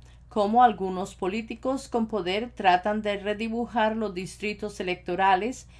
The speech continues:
con el solo fin de diluir el voto africa-, afroamericano para que pierda fuerza. Algo interesante es ver cómo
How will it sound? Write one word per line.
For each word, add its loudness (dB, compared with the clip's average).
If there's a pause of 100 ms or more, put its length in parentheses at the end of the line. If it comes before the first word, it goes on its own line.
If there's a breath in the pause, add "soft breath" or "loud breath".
(280 soft breath)
con 2
el -2
solo -2
fin -2
de -2
diluir -2
el -2
voto -2
africa-, 0
afroamericano -2 (400 loud breath)
para 0
que -4
pierda -2
fuerza. -8 (920 loud breath)
Algo 0
interesante 0
es -2
ver -4
cómo -2